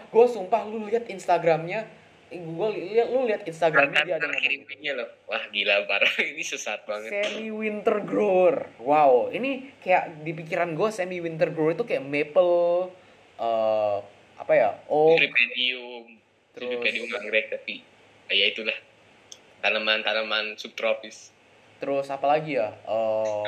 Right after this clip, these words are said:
Speaker 2: Kenapa
Speaker 1: eh,
Speaker 2: philodendron? Aduh, tolong.
Speaker 1: Philodendron dipanggil semi winter grower. Mungkin memang jenis rewel, soalnya maunya adem. Tapi tidak berarti itu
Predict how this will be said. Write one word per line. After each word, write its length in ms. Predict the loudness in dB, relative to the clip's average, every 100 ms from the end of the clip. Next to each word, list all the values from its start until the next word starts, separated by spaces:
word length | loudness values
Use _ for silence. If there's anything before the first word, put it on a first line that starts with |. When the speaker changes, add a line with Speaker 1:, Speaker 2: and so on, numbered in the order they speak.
| -6 -10
Speaker 2:
Kenapa 280 | -8 -8 -10
Speaker 1:
eh, 60 | -12
Speaker 2:
philodendron? 1160 | 0 6 6 6 2 2 -6 0 2 2 0 -6
Aduh, 380 | -12 -12 -10 -10 -12
tolong. 680 | -10 -4 -2 2 4 2 0
Speaker 1:
Philodendron 800 | 0 0 2 2 0 -4 -6 -6
dipanggil 360 | -6 -4 -4
semi 500 | -4 -2 -2 -2 -8
winter 500 | -8 -6 -6 -6 -8
grower. 680 | -8 -4 -2 0 0 0 -2 -6 -18 -20 -20 _ _ _ -20 -20 _ _ _ _ _ _
Mungkin 580 | -10 -8 -6 -6 -6 -12 -16
memang 600 | -6 -2 -2 -6 -10 -12
jenis 320 | -8 -6 -6 -2
rewel, 600 | 2 2 4 4 4 2
soalnya 320 | 0 -2 -2
maunya 360 | -6 -4 -4 -6 -6
adem. 340 | -6 -6 -12 -16 -18
Tapi 160 | -12 -2
tidak 280 | 4 4 4
berarti 420 | 4 2 2 -2
itu 100 | 0